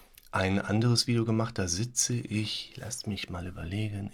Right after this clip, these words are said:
in der Schweiz am See und habe euch was dazu erzählt. Panikattacken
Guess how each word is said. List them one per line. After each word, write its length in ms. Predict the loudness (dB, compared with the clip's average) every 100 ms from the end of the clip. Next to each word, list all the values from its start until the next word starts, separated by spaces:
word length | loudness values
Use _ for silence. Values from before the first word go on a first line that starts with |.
| -8
in 240 | -6 -4
der 140 | -4 -4
Schweiz 560 | -6 -6 -6 -4 -4 -4
am 280 | -6 -6
See 400 | -2 0 0 -2 -8 -20 -20 -18 -18 -20 -20 -20 -14 -6
und 180 | -2
habe 160 | 0 0
euch 140 | 0
was 160 | -2 -2
dazu 300 | -2 -2 -2
erzählt. 720 | -4 -2 6 10 12 10 6 -6 -20 -20 -4
Panikattacken 1200 | 4 6 6 4 0 -4 2 2 4 4 4 2